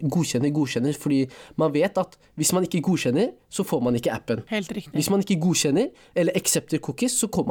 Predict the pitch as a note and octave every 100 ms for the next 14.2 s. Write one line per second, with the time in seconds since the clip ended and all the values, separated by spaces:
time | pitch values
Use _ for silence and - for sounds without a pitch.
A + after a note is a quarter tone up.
0 | B2 C#3 B3 G3 G3 G3 - C3+ A2 -
1 | - - - - C#3+ G3+ G3+ E3 G3+ -
2 | D3+ C#3 E3+ E3 E3+ - F#3+ - D#3+ -
3 | G#3+ G3 - - - - E3+ F#3+ F#3+ A3+
4 | - - - D#3 - D4+ G3 D3+ D3 C3+
5 | A#2+ - - D3 D#3+ C#3 C#3+ F3 G3 -
6 | C3 C3+ B2+ C#3+ D#3 - - - C3+ C3
7 | B2+ - C#3 D3+ D#3+ C#3+ D3+ F#3 - F3+
8 | E3+ D#4 C#3 - - - - D#3 D#3 E3
9 | D3+ A#3+ B3+ A#3+ D3 - C3+ A#2+ A2+ A2
10 | A#2 A2+ A2+ - A#2 A2 G#3+ G3 C3+ B2+
11 | F#3+ F3 F3+ D3+ F#3 - - - D#3+ F3+
12 | D#3+ D3 F#3+ F#3+ E3+ - F3 - C#3+ D3
13 | D3 C#3 E3 D#3+ D3+ D#3 C#3+ D3+ D3+ C#3+
14 | - D3+